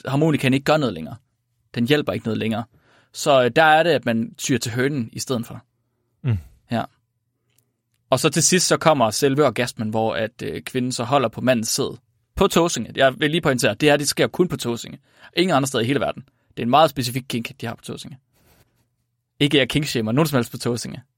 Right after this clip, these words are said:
Speaker 1: Jeg vil bare lige sige.
Speaker 2: Det må du gerne.
Speaker 1: Ja.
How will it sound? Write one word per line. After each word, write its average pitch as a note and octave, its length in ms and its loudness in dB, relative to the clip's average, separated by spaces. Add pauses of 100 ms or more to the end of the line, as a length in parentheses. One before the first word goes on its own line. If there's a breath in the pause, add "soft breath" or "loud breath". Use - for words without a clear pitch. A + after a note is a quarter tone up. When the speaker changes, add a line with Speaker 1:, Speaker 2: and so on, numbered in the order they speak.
(140)
Speaker 1:
Jeg - 60 -10
vil A#2+ 60 -8
bare C#3+ 120 6
lige C#3+ 100 0
sige. A2+ 300 -4 (1600 soft breath)
Speaker 2:
Det A#2 80 -8
må A2 140 -8
du - 120 -20
gerne. - 200 -20 (180)
Speaker 1:
Ja. A2 120 -4